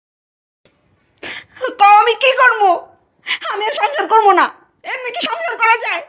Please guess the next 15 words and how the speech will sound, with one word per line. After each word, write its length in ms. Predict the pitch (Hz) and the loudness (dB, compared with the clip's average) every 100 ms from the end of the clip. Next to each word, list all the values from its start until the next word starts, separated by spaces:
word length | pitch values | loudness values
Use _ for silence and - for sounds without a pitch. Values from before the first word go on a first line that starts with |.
| _ - _ - | _ -20 _ 2
ওর 360 | 330 403 466 | 6 6 6
শুধু 300 | 453 - 320 359 | 4 4 6 6
মা 240 | 339 339 | 6 4
বাবা, 280 | 330 320 330 | 4 4 4
মা 160 | 294 311 | 4 2
বাবা, 280 | 294 262 262 | 2 2 4
মা 180 | 269 | 4
বাবা। 300 | 254 247 202 - - _ _ _ _ _ - | 2 0 0 -4 -10 _ _ _ _ _ 4
ওর 260 | 370 415 392 | 6 6 6
মা 160 | 392 403 | 4 4
বাবা 260 | 403 403 | 4 2
খুশি 300 | 392 392 370 | 4 4 4
থাকলেই 340 | 370 381 392 370 | 2 2 2 2
ওর 140 | 311 | 2
হইল। 280 | 277 269 | 2 2